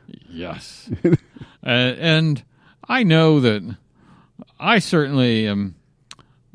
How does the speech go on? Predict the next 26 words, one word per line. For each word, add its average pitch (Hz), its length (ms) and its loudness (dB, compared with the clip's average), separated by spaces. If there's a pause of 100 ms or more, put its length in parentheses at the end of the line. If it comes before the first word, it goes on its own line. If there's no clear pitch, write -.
(580)
uh, - 720 -20
not, 170 340 2
I 175 120 0
don't 208 200 0
fit - 600 -2
a, 135 380 4
uh, 117 280 0
cookie - 300 -2
cutter 139 440 2
relationship 117 720 -2
model. 80 460 -4 (1000)
And 95 600 -4 (520)
the, 101 720 -2
I 110 140 -4
don't 139 220 0
know 131 220 2
if 120 140 -2
you 127 120 0
would 113 100 0
describe 110 500 -4
your 156 240 0
relationship 107 680 -4
as 98 180 -6
a 104 60 -10
cookie - 320 -14
cutter 85 440 -6